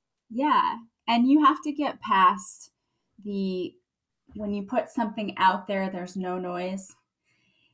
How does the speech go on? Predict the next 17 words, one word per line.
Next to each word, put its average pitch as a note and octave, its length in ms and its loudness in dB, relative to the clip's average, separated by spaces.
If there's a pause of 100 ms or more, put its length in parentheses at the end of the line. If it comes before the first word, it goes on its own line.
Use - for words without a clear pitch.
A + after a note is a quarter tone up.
(160)
That G3 240 4
ego G#3+ 400 0
part, G#3 460 -4
I A3 60 -2
think A3 400 -6
you G#3 100 -8
have A3+ 280 -2
to G3+ 80 -8
get G3 160 -4
past F#3+ 420 -4
that G#3+ 280 -4 (120)
because G3 680 -4 (1200)
you're G#3+ 180 -4
gonna A#3 240 2
do A3+ 200 -2
things G#3+ 540 -4
that F#3 440 2